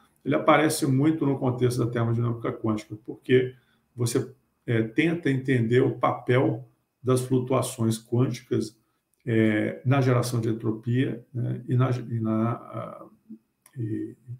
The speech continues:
na variação de energia livre no, no ter-, determinado sistema. Então, você nota que do lado direito dessa equação aqui você tem quantidades termodinâmicas, né, temperatura, energia livre, et cetera. E do lado de cá você tem o, o trabalho,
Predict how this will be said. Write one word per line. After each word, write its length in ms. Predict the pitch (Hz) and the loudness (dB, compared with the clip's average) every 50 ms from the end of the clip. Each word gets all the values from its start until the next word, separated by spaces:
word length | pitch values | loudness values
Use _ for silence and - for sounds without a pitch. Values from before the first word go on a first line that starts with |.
| _ _ | _ _
na 120 | 113 120 117 | -4 -4 -2
variação 480 | 117 120 127 123 120 - - 123 123 | -2 -2 -2 -2 -2 -4 -4 -2 0
de 260 | 120 113 117 123 - 123 | 0 2 0 -2 -2 -2
energia 360 | 117 120 110 104 104 127 120 | -4 -4 -4 -2 -2 0 0
livre 300 | 107 110 113 113 110 123 | 0 0 -2 -2 -4 -4
no, 200 | 127 123 123 - | -4 -4 -4 -4
no 200 | 123 123 123 120 | -4 -6 -6 -6
ter-, 380 | - - - 123 113 117 113 113 - | -8 -10 -10 -8 -6 -6 -6 -8 -6
determinado 460 | - 113 110 123 113 113 110 113 113 | -6 -6 -4 -2 -2 -2 -2 -4 -6
sistema. 420 | - - - - - - 113 - - - _ _ _ _ _ _ _ _ _ _ _ _ _ _ _ _ _ - | -8 -12 -14 -14 -14 -16 -16 -18 -18 -20 _ _ _ _ _ _ _ _ _ _ _ _ _ _ _ _ _ -2
Então, 180 | - 190 190 | 4 4 6
você 120 | 190 - 208 | 6 6 4
nota 240 | 196 196 202 190 170 | 4 4 4 2 2
que 140 | - - 170 | 2 2 2
do 180 | 156 - 143 | 4 6 6
lado 280 | 147 165 170 165 151 139 | 6 6 4 4 2 2
direito 440 | 131 135 127 131 151 165 165 - 127 | 4 4 6 8 8 6 6 6 4
dessa 240 | 127 123 - - 117 | 4 4 2 2 -2
equação 440 | 107 - 117 110 107 - - 110 113 | -2 -2 -2 -2 -2 -2 0 0 0
aqui 140 | 110 - | 0 0
você 280 | - - 151 - - - | -2 -2 -2 -4 -4 -6
tem 400 | - - 127 131 139 135 135 - _ _ _ _ _ | -6 -2 -2 -2 -2 -2 -6 -12 _ _ _ _ _
quantidades 520 | - 131 - 127 113 127 123 127 127 - | -10 -8 -8 -2 2 2 4 4 2 0
termodinâmicas, 960 | - - 127 120 127 131 127 143 151 135 120 117 123 131 - - - 101 98 | 0 2 2 4 4 2 2 2 2 4 4 2 2 0 -2 -6 -8 -8 -6
né, 120 | 104 113 113 | -6 -6 -6
temperatura, 840 | - - 113 110 - 120 113 113 113 - - 120 131 135 120 113 | -4 -4 -4 -4 -4 -4 -4 -4 -4 -2 0 2 4 4 4 2
energia 380 | 110 107 107 104 98 117 120 113 | 0 -2 -4 -6 -6 -6 -6 -4
livre, 420 | 104 107 113 123 127 123 - - | -2 -2 0 0 0 0 -2 -4
et 80 | - - | -8 -12
cetera. 360 | - - 123 131 127 - - _ _ _ _ _ _ _ _ _ _ _ _ _ | -8 -6 -6 -6 -6 -8 -14 _ _ _ _ _ _ _ _ _ _ _ _ _
E 80 | - 160 | 4 6
do 100 | 160 165 | 8 8
lado 280 | 156 165 170 160 151 | 8 8 6 4 0
de 100 | 143 139 135 | -2 -4 -2
cá 140 | - 143 143 | -2 0 0
você 200 | 139 - - 165 | 0 0 -2 -2
tem 200 | 156 - - 147 | -2 -2 -2 0
o, 600 | 151 151 - - - 139 127 127 123 120 117 123 | 0 2 0 0 2 4 6 6 6 6 4 0
o 40 | 127 | 0
trabalho, 760 | - 127 120 113 113 120 123 139 143 135 127 117 110 113 - | 0 0 0 2 2 2 4 4 4 2 2 0 -2 -2 -6